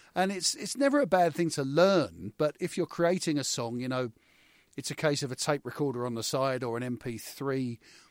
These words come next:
recorder on the side. It's, it's not really noted out anymore because, you know, technology has changed. I would, I'd have a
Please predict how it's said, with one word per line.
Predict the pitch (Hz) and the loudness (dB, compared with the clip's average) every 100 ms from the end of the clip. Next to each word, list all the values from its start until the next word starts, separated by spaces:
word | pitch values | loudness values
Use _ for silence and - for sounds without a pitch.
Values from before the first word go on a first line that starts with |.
| _ - | _ -12
recorder | 117 151 127 117 113 | -4 -2 -2 -2 -4
on | |
the | 110 | -4
side. | 107 123 110 107 104 | -4 -2 0 -2 -4
It's, | 113 - 117 | -8 -8 -10
it's | 104 - 151 | -10 -10 -2
not | 143 | -2
really | 127 127 120 | 0 -4 0
noted | 127 127 - 120 | 0 0 -2 -2
out | 131 120 | -2 -2
anymore | 104 98 107 | -6 -4 -4
because, | 135 156 170 - - _ _ _ | -2 -2 -2 -4 -10 _ _ _
you | |
know, | 190 | -4
technology | 190 247 220 208 196 190 | 0 -2 0 -2 -4 -4
has | 196 - | -6 -4
changed. | - 277 160 123 - | -2 0 0 -2 -6
I | 98 208 | -2 0
would, | 254 - | 0 0
I'd | 285 330 | 0 2
have | 262 180 | 2 0
a | 165 | -2